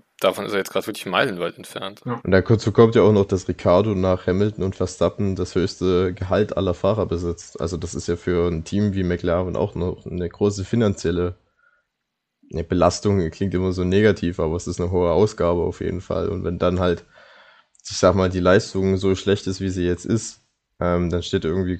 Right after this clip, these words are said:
Speaker 3: Kosten und Nutzen nicht in Einklang. Ähm, ich denke aber, dass man das bei McLaren weiter mit Ricciardo versucht, einfach weil er drei Jahre Vertrag hat. Also so,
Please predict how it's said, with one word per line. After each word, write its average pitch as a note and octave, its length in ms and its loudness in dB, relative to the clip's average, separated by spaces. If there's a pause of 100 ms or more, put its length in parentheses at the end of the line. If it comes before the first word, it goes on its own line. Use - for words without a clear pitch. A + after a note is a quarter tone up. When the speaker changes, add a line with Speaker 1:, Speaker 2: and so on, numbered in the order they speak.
Speaker 3:
Kosten G#2 600 0
und F#2 220 0
Nutzen G2+ 360 0
nicht F#2+ 160 0
in F2 100 0
Einklang. E2+ 540 -2 (800)
Ähm, F2 600 0
ich - 100 -8
denke G2+ 260 6
aber, F#2 280 6
dass F2+ 180 -4
man F#2+ 120 0
das F#2 160 -8
bei F2+ 300 2
McLaren F2 720 0
weiter F2 260 0
mit F2+ 180 -4
Ricciardo F2 360 -2
versucht, G#2 640 -4
einfach F#2+ 300 0
weil F2+ 140 4
er F2 100 4 (180)
drei F2 200 2
Jahre F#2+ 240 4
Vertrag F2 460 0
hat. G#2+ 160 0
Also E2 240 -4
so, E2+ 240 -4